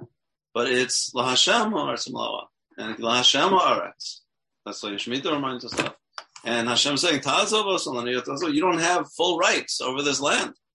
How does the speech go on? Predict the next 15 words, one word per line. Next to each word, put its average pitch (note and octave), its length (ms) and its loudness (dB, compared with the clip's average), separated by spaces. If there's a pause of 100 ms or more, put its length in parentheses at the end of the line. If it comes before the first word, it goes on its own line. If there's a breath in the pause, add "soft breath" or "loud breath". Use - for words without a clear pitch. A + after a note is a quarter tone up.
(220)
You D3+ 80 2
don't F#3+ 180 6 (100)
objectively, C#3+ 800 0
officially D3+ 500 0
have C3+ 80 2
rights D3+ 200 2
over D3+ 160 2
anything. G#3+ 340 0 (560)
But A#2+ 120 -6
God C3 220 4
allows C3 480 4
you C3+ 120 -2
to A2+ 100 -6
have G#2 220 -4
it. - 120 -6